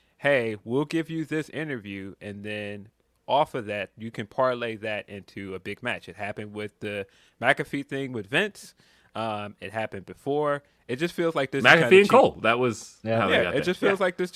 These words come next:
Speaker 1: this kind of cheat code now, where it's like, "Hey, we're not gonna send our wrestlers to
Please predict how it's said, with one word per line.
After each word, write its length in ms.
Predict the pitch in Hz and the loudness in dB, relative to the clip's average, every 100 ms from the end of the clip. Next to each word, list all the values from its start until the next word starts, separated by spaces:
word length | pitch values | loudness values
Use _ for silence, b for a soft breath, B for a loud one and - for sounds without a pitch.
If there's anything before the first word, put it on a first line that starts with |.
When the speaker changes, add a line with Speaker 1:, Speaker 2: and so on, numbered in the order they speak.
| 175 | -8
Speaker 1:
this 140 | - 165 | -6 -6
kind 200 | 190 170 | -6 -6
of 80 | 160 | -8
cheat 220 | 190 175 | -10 -6
code 240 | 135 110 | -6 -6
now, 200 | 107 101 | -8 -10
where 200 | 98 104 | -8 -10
it's 140 | 104 - | -10 -6
like, 220 | 110 101 | -6 -2
"Hey, 180 | 147 139 | 0 2
we're 160 | 113 147 | 2 0
not 160 | 170 | 0
gonna 160 | 151 131 | -2 -6
send 220 | - 131 | -6 0
our 120 | 123 | 0
wrestlers 460 | 107 123 - 107 107 | 0 -2 -2 -8 -8
to 340 | - 101 98 | -8 -8 -8